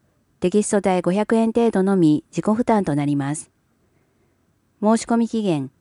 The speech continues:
三月十八日木曜まで。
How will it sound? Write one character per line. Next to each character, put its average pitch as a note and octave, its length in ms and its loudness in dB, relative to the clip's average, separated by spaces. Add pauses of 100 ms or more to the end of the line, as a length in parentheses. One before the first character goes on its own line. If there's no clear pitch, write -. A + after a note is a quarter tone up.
(320)
三 B3 260 0
月 A3+ 240 -2
十 F#3+ 220 0
八 G#3 240 -2
日 F#3 360 -2
木 D#3 260 0
曜 A3 180 2
ま E3 140 -2
で。 C3+ 340 -8